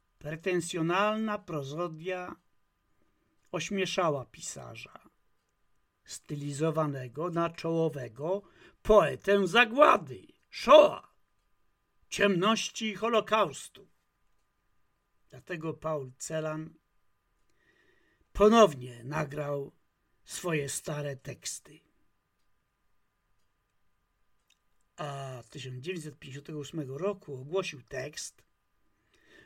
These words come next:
w którym wyjaśnił to, co poeta chciał powiedzieć przez to, co napisał we wierszach.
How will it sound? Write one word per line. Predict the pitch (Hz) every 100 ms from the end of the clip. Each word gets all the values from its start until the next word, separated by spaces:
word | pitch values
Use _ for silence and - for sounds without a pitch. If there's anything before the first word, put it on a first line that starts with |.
| _
w |
którym | - 208 175 147
wyjaśnił | 151 147 165 185 - 156 127 -
to, | 180 175 180 208 311 - _ _ _ _ _ _ -
co | 214
poeta | 180 - 156 175 233 - 311 262
chciał | - 226 226 208
powiedzieć | - 180 156 214 220 185 147
przez | - - 190 - -
to, | - 202 269 415 - _ _ _ _ _ _ _ _ _ _ _ _
co | - 190
napisał | 180 185 196 220 190
we | 190
wierszach. | 180 170 135 - -